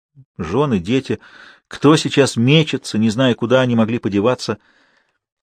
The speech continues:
Встав на колени, Афанасиус произнес про себя короткую поминальную молитву над телами —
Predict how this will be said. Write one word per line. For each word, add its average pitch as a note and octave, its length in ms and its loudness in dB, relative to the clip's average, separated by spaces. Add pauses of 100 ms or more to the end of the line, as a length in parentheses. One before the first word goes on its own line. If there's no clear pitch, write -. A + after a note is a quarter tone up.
Встав - 340 0
на A2 120 -2
колени, A2 340 0
Афанасиус G2+ 680 -2
произнес G2+ 500 0
про F2+ 120 -8
себя F#2+ 260 -4
короткую F#2+ 560 -2
поминальную F#2 520 -2
молитву B2 400 -4
над A#2+ 160 -6
телами — A#2 400 0